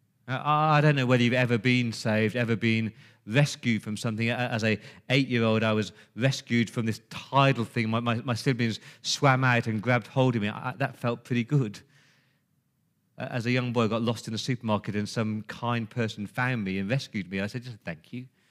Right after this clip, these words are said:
But there's a relief, isn't there, when, when, when you realise that you were helpless and hopeless and somebody saved you. Now, now this, my friends, is Christianity.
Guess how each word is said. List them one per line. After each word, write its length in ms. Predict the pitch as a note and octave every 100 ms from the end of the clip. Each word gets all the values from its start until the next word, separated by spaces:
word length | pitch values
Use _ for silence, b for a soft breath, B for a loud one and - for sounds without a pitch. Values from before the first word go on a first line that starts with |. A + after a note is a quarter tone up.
| _ _ _ _ _ _ _ -
But 100 | D#3+
there's 160 | F#3+ A3+
a 80 |
relief, 480 | A#3+ F3 D#3 G3+ -
isn't 160 | E3 D#3
there, 100 | C#3
when, 160 | C3+
when, 240 | C#3+ C#3+ D3+
when 140 | D3+
you 140 | D3 C3+
realise 460 | D#3 F3 D#3+ C3+
that 100 | C#3+
you 160 | C3+ C3+
were 120 | C3
helpless 640 | A2+ - E3 F3 E3+ B2+ A2
and 100 | A#2
hopeless 480 | A#2 D#3 - A#2 - B B
and 140 | B2+
somebody 420 | - C#3 C3 C3
saved 440 | C3+ F3+ G#3+ G#3 -
you. 160 | G#2+ F#2+ _ _ _ _ _ _ _ _ _ _ _ _ -
Now, 120 | D#3
now 160 | D#3+ D#3+
this, 240 | G#3+ A3+
my 120 | G#3
friends, 280 | F#3 F3 D#3+
is 240 | D3 F#3 F3+
Christianity. 1000 | - D#3+ - B2+ A#2 C#3+ - - -